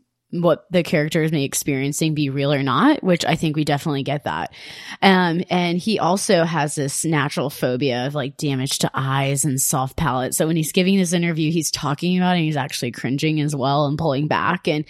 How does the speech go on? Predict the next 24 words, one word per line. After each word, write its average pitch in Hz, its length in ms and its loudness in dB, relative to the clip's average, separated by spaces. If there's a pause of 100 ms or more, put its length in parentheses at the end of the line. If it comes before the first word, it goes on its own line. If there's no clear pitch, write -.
(460)
he 226 120 2
said, 185 180 6
"I 175 60 6
can't 240 280 6
deal 233 160 10
with 262 100 8
that. 143 200 2
So, 180 320 8
um, 165 460 4
naturally, 185 640 4
I'm 185 200 2
gonna 185 460 4
go 196 140 6
ahead 240 300 10
and, 226 160 8
like, 226 240 4
put 175 140 4
this 208 180 4
in 254 80 8
a 254 40 8
movie," 254 460 6
which 185 180 2
is - 220 0
really 302 340 2